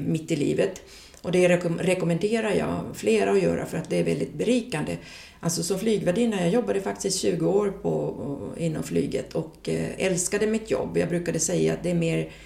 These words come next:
livsstil än jobb, och det, det är ju ett tecken på att jag verkligen trivdes mycket bra. Och redan på den tiden så var jag intresserad av arbetsmiljöfrågor och, eh, hälsofrågor.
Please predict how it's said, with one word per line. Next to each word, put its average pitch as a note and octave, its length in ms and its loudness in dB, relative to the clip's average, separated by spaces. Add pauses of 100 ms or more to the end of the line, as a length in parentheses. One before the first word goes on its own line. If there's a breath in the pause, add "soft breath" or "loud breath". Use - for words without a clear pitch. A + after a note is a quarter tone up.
(140 loud breath)
livsstil F3+ 680 2
än E3 180 2
jobb, G3+ 360 2 (180)
och - 60 -6
det, E3+ 360 0
det F3 140 -4
är D3+ 40 -4
ju D#3 140 -2
ett E3+ 140 -6
tecken E3+ 300 -6
på E3 140 -8
att - 120 -8
jag - 80 -4
verkligen - 420 -4
trivdes F#3+ 380 2
mycket F3 240 -4
bra. A3 320 -2 (500 loud breath)
Och F3+ 300 2
redan F3+ 420 2
på F#3+ 80 0
den G3 220 2
tiden B3+ 300 0
så G#3+ 120 -2
var F#3+ 80 0
jag F#3 80 0
intresserad F3+ 600 -2
av D#3+ 220 -2 (400 loud breath)
arbetsmiljöfrågor D#3 1700 -2
och, - 400 -10
eh, D3+ 140 -4
hälsofrågor. D3+ 1080 -2